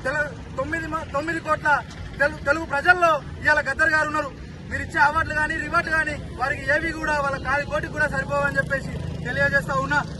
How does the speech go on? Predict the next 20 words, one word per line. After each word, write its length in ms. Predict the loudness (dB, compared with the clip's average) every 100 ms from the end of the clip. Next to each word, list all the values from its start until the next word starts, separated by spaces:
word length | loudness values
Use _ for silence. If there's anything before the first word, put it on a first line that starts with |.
| -4
ఖబర్దార్ 460 | 0 2 6 6 6
బండి 220 | 0 4
సంజయ్, 340 | 4 6 4 4 -10 -8
నువ్వు 140 | -8 -2
ఇలాంటి 380 | 6 6 4
మానుకోకుండా 580 | 2 2 2 -4 -2 -2
పోతే 440 | -2 -4 0 0 0 -10 -6
నిన్ను 180 | -4 0
ఒక 120 | 2 2 0 -10
పిచ్చివాడిగా 640 | -8 0 4 4 6 4 4 -4 -6
ఈ 20 |
తెలంగాణ 480 | 0 2 2 2 2
సమాజం 420 | 0 0 2 2
అనుకుంటుంది. 540 | 0 -2 -4 -2 -2 -4 -8 -8 0
మరి 140 | 0
నువ్వు 200 | 0 -4
తెలిసి 300 | 0 0 0
మాట్లాడుతున్నావా, 680 | 0 2 2 -2 -2 0 0
తెలియక 380 | 0 0 2 2
మాట్లాడుతున్నావా, 720 | 2 0 0 -2 -4 0 0